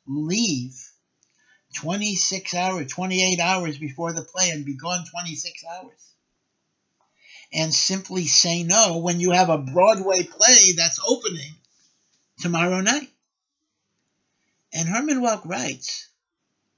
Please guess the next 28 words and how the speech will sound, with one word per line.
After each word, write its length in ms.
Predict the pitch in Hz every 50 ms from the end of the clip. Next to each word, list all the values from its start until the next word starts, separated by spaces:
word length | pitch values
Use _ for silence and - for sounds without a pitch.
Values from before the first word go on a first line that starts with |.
| _ _ _ _ _ -
that 240 | 151 160 160 139 151
really 400 | 160 190 240 294 - - 240 190
for 160 | - - 165
the 120 | 156 160
first 520 | - - - 220 247 294 262 - - - -
time 340 | - 147 127 - 151 139
he 180 | 131 151 156 151
really 360 | 151 180 202 196 196 185 170
appreciated 640 | 156 - - - - - - - - 123 - - - - - - _ _ _ _ _ _ _ _ _ _ _ _ _ _ _ _ _ _ _ _ -
what 180 | 139 143 135
Shabbos 520 | - - - 147 139 139 139 147 147 - 170
means, 540 | 180 240 285 302 - - - - - - _ _ _ _ _ _ _ _ _ _ - -
as 120 | 117 113
I 80 | 143 135
said 260 | 131 - 139 139 135
before. 440 | 147 135 131 - 214 247 254 - - _ _ _ _ _ _ _ _ _ _ _ _ -
If 200 | 147 143 135 147
it's 280 | 151 135 - - -
n-, 120 | 143 143 143
unless 840 | - - - 139 143 143 147 151 160 190 240 302 302 - - - -
it 140 | - 196 185
is 220 | 185 190 175 156 165
a 180 | 170 160 156
matter 520 | 156 151 151 160 175 185 180 185 185 185 180
of 220 | - 165 147 139 135
life 520 | 139 139 139 143 151 180 196 220 208 - -
and 240 | 196 214 220 214
death, 420 | 180 170 135 - - _ - -